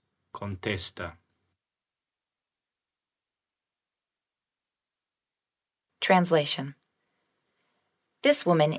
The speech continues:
Speaker 2: is beautiful. That woman is ugly. The opposite of beautiful is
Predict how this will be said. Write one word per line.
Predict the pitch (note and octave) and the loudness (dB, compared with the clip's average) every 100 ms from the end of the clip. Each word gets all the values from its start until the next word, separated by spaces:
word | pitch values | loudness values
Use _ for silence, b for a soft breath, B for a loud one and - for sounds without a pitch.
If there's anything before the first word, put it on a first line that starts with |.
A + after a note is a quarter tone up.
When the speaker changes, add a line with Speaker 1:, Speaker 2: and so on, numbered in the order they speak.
| - | -4
Speaker 2:
is | D#3 | -6
beautiful. | - D#3+ D3+ D#3+ - C3+ C#3 _ _ _ _ _ _ _ _ _ _ - | -4 -4 -4 -4 -8 -12 -16 _ _ _ _ _ _ _ _ _ _ -2
That | E3 G3+ G3+ | 6 8 8
woman | D#3 D3 D3 | 0 0 -2
is | D3+ - | -4 -4
ugly. | - D3+ - D3 C#3+ _ _ _ _ _ _ _ _ _ _ _ - | -4 -4 -4 -10 -14 _ _ _ _ _ _ _ _ _ _ _ 0
The | D4+ - | 2 4
opposite | A#3+ C#4+ C#4 D#4 | 2 2 0 0
of | - D#3 - | 0 -2 -2
beautiful | G3 - - D3 C#3+ | -2 -2 -2 -4 -2
is | F3 | -4